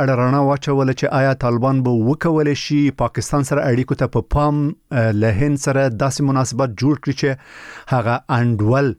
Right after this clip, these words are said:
اه، په پام کې ونیسي؟ نظر مو درلود. تاسو څه فکر کوئ؟ اه، آیا، اه، طالبان به وکولی شي، اه، داسې یو،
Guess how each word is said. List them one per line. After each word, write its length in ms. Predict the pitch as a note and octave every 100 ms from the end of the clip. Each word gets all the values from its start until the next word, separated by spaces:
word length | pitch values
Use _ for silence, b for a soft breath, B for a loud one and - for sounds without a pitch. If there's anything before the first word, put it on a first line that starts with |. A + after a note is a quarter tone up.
| _
اه، 580 | - A#2+ A2+ G#2+ G#2 G2+
په 180 | F#2+ -
پام 240 | A#2 B2+
کې 120 | C3 C3+
ونیسي؟ 760 | B2 C3+ B2+ - C3+ B2 C3+ -
نظر 340 | A#2 G#2+ B2+
مو 120 | C3
درلود. 440 | A2 A2 G#2 C3 A2 -
تاسو 400 | D3+ D#3 - -
څه 40 |
فکر 220 | D3 C3 A#2
کوئ؟ 320 | B2 G2+ F#2+ B B B B B B
اه، 420 | C3 A2+ A2+ A2+ - _ -
آیا، 500 | C3 B2 C3 C3 C#3 _
اه، 400 | C#3 A#2+ A#2+ B2 A2
طالبان 320 | B2+ A#2 C3+
به 80 | B2+
وکولی 520 | B2+ D#3+ E3+ D#3+ D3+
شي، 240 | C#3 D#3+ D#3
اه، 680 | - _ - B2 A#2+ A#2+ A#2
داسې 340 | G#2+ C3+ -
یو، 460 | C#3 C3+ C3 C#3